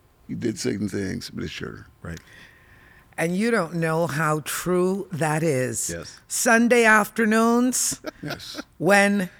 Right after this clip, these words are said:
Speaker 3: the corporation gathered either on Ernest Street, it was Milo Butler, Caroline, and their ten children,
Speaker 1: Right.
Speaker 3: without the wives, the
Speaker 1: Okay.
Speaker 3: children, and
Speaker 1: Yeah.
Speaker 3: everyone else.
Speaker 1: Yeah.
Speaker 3: And the decisions were
Speaker 2: Were
Speaker 3: made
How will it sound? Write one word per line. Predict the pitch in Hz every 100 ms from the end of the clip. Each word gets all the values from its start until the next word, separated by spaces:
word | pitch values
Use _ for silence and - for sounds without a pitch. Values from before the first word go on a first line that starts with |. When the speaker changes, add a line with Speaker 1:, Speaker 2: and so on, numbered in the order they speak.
| _
Speaker 3:
the | 139 190
corporation | - 262 247 254 220 240 - 240 214
gathered | 185 202 214 208 226 226 233 - _ _ _
either | 165 196 220 226
on | 208 180 165 -
Ernest | 190 220 233 -
Street, | - 226 233 240 _ _ _ -
it | 180
was | 160 156 127
Milo | 170 190 247 262
Butler, | 208 220 233 233 233
Caroline, | - 226 233 233 220 208 208 208
and | - 190 190
their | 180 185
ten | - 233 214
children, | 214 - 214 185 160 160
Speaker 1:
Right. | 151
Speaker 3:
without | 170 131 - 202 240 247 -
the | 175 208
wives, | 190 214 220 220 233 226
the | - 208
Speaker 1:
Okay. |
Speaker 3:
children, | 156 240 220 190 202 208 -
and | 185 190
Speaker 1:
Yeah. | 180
Speaker 3:
everyone | 180 175 196 180 180 170
else. | 160 147 -
Speaker 1:
Yeah. | 151
Speaker 3:
And | 160
the | 160
decisions | 151 170 - 196 156 143 151 147 165
were | 151
Speaker 2:
Were | 135
Speaker 3:
made | 139 143 156 151